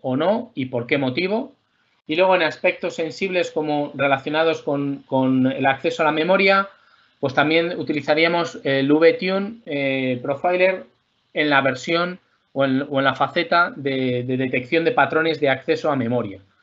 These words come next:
Y de esa manera seríamos capaces de evaluar el propio ancho de banda. Bueno, pues en general, ya por ir acabando, esto sería más o menos el, el,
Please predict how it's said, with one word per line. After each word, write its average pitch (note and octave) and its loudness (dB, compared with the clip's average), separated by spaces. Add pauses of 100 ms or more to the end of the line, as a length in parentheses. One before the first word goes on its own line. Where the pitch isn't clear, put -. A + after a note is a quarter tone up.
(300)
Y C3+ -8
de C#3 0
esa D3 -4
manera E3 4
seríamos D3 -6
capaces D3 -4
de C#3+ -4
evaluar C3 0 (360)
el B2 -6
propio B2+ 0
ancho A#2+ -6
de C3+ -8
banda. - -18 (1160)
Bueno, A#2+ 2
pues B2+ -4
en C3+ -2
general, D3 2 (180)
ya D3+ 0
por D3 -4
ir D#3 0
acabando, F#3 0
esto E3 -10
sería E3 -6
más D#3 -6
o D3+ -10
menos D3 -8
el, C3 -6
el, A#2+ -8